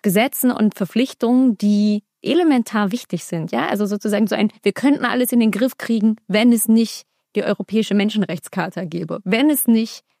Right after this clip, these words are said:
das humanitäre Völkerrecht gäbe, wenn es nicht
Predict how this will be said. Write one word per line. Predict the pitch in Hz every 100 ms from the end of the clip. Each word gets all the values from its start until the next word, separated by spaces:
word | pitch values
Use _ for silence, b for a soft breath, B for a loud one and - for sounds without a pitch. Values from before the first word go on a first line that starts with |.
| _
das | 196 - - 185
humanitäre | 220 202 202 - 220 196 202 202 202
Völkerrecht | 185 226 - 190 175 -
gäbe, | - 185 185 180
wenn | 269
es | 311 -
nicht | 226 233 233